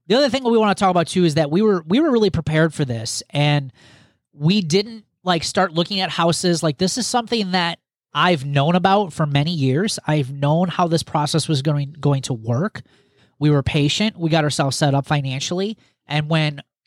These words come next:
it all went down, the process actually went very, very smooth. I was actually pretty amazed after that pre-approval process was done,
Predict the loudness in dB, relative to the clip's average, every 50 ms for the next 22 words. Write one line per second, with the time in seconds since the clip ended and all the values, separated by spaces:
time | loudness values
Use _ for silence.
0 | _ _ _ 0 2 4 4 4 4 2 0 -2 0 0 0 0 2 2 0 -2
1 | -4 -4 -4 -4 -4 -2 0 0 0 0 0 -2 -2 0 0 0 0 0 0 0
2 | 0 2 2 0 -2 -2 -2 0 0 2 2 2 2 0 0 0 -2 -2 -2 0
3 | 0 2 2 2 2 2 0 0 -2 0 0 0 -2 -2 -2 2 2 2 2 0
4 | 0 0 0 0 0 0 0 0 0 0 0 -2 -2 -4 -4 -2 0 0 0 0
5 | 0 0 0 0 0 0 -2 -2 0 0 -2 0 0 0 0 0 0 -2 -4 -4
6 | -4 -4 -6 -6 -6 -2 0 2 2 2 0 -2 -6